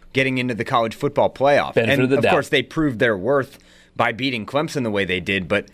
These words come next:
Speaker 1: they were never going to put a Cincinnati in.
Speaker 2: Nope.
Speaker 1: Because Ohio State is going to draw viewers. It's gonna have people buy the limited amount of tickets that were available, and it would just have more general interest.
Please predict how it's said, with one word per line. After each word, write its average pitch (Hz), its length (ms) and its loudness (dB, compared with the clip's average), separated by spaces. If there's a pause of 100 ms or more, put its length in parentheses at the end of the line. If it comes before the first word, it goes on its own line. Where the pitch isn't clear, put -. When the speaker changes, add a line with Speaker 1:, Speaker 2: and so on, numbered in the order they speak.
(480)
Speaker 1:
they 139 160 0
were 170 140 -2
never 170 240 2
going 143 240 2
to 123 80 2
put 123 320 0
a 117 40 0
Cincinnati 98 800 -2
in. 69 220 -14
Speaker 2:
Nope. 101 220 -2
Speaker 1:
Because 113 300 -2
Ohio 123 380 0
State 135 400 -2
is 110 140 -10
going 113 240 -4
to 101 60 -4
draw 92 260 0
viewers. 139 560 2
It's - 200 -8
gonna 98 220 -2
have 104 240 -4
people 107 240 -6
buy 107 320 0
the 92 120 -6
limited 113 440 0
amount 104 260 0
of 80 120 -12
tickets 151 400 -2
that 131 120 0
were 131 140 2
available, 127 600 0 (400)
and 104 260 -2
it 113 140 -6
would 110 140 -6
just 107 180 -6
have 117 200 -2
more 110 260 -4
general 98 540 -4
interest. - 520 -12